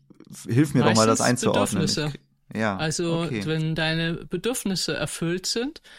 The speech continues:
Speaker 2: und da sind wir
Speaker 1: Aha.
Speaker 2: natürlich auch wieder an dem Punkt, ähm, weißt du überhaupt darum? Also,
Speaker 1: Ja.
Speaker 2: ähm, ich habe ja auch schon mal irgendwo, haben wir, glaub ich, das schon mal gesagt, ich denke, jeder Mensch sollte eine Gebrauchsanleitung für sich mithaben. Was sind denn meine wichtigsten Bedürfnisse,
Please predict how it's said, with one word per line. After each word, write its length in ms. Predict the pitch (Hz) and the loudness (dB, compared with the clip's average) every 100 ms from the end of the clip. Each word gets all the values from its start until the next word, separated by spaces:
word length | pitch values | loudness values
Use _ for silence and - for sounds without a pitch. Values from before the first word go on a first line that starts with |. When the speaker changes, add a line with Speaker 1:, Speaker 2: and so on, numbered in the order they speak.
| - - | -20 -12
Speaker 2:
und 160 | - 160 | -6 -2
da 80 | 160 | 0
sind 160 | 185 | 0
wir 80 | 180 | 0
Speaker 1:
Aha. 40 | 170 | 0
Speaker 2:
natürlich 360 | 165 170 - | -2 -6 -4
auch 160 | 156 147 | -4 -2
wieder 180 | 160 156 | -2 -2
an 80 | |
dem 140 | 160 156 | -4 -4
Punkt, 440 | - 170 170 - - | -4 -4 -4 -6 -6
ähm, 260 | 147 147 143 | -4 -4 -4
weißt 280 | 139 170 | -4 -4
du 60 | - | -4
überhaupt 360 | 180 180 185 - | -4 -4 -4 -6
darum? 360 | 190 196 240 - _ _ _ - _ _ | -4 -2 -4 -8 _ _ _ -20 _ _
Also, 640 | 151 151 - 156 151 151 | -2 0 0 0 0 -2
Speaker 1:
Ja. 100 | 156 - _ _ - | -6 -12 _ _ -6
Speaker 2:
ähm, 640 | 160 156 151 147 147 139 - - _ | -2 -2 0 -2 -2 -6 -10 -20 _
ich 80 | - | -4
habe 120 | 160 | -2
ja 100 | 143 | -2
auch 80 | 143 | -4
schon 140 | 165 | -4
mal 140 | 156 | -2
irgendwo, 360 | 151 151 - 156 | -2 -4 -4 -4
haben 100 | 151 | -4
wir, 60 | 151 | -4
glaub 120 | 147 | -4
ich, 120 | 147 | -4
das 140 | 160 - | -4 -4
schon 120 | 160 | -4
mal 120 | 151 | -4
gesagt, 420 | 151 151 180 233 | -4 -2 -2 -4
ich 120 | 156 | -8
denke, 240 | - 160 165 | -6 -6 -4
jeder 260 | 156 160 156 | -4 -4 -4
Mensch 240 | 151 156 | -4 -4
sollte 260 | - 147 156 | -4 -6 -6
eine 80 | 147 | -8
Gebrauchsanleitung 920 | 147 - 165 - 190 170 175 180 190 | -8 -6 -6 -6 -6 -4 -4 -6 -10
für 180 | - 185 | -8 -8
sich 200 | 180 - | -6 -6
mithaben. 600 | 202 - 175 185 190 208 - - - | -8 -6 -4 -2 -2 -6 -10 -18 -10
Was 160 | - 151 | -6 -2
sind 160 | 175 160 | -2 -2
denn 160 | 156 | -2
meine 320 | 151 147 147 | 0 -2 -2
wichtigsten 720 | 131 180 - 190 - - - 156 | -2 -4 -4 -6 -4 -4 -4 -6
Bedürfnisse, 880 | 151 156 190 - 214 - 214 214 | -4 -6 -6 -4 -4 -4 -4 -6